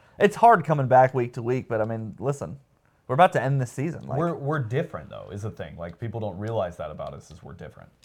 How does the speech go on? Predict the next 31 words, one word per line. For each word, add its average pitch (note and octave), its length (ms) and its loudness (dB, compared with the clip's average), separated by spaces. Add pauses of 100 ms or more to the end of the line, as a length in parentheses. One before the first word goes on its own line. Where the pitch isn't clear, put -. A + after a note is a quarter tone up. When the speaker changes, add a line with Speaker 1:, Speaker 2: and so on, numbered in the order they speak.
(140)
Speaker 1:
Oklahoma, C#3+ 600 4
nineteen C3+ 580 0
point C3 280 -4
favorite. A#2 460 -2 (140)
Big F3+ 220 2
twelve D#3+ 340 6
matchup B2 440 2
against F#2 340 -10
U B2 80 -4
C F#2 200 -8
F. - 420 -2
The C3+ 120 -2
only C#3 220 2
Big C3 180 0
twelve B2 220 0
matchup A2+ 320 -2
these C3 160 -4
two G#2+ 100 -10
will C2+ 140 -4
ever D2 160 -6
have. - 80 0
Speaker 2:
Um, A2+ 240 4
it's A2+ 180 -8
a A2+ 80 -4
shame B2 380 -2
that A2 180 -2
spread G#2+ 300 0
isn't, F2+ 400 -12
uh, F2 220 -4
twenty-nine. E2 480 -14 (600)
Speaker 1:
<laughs> G#3 200 -4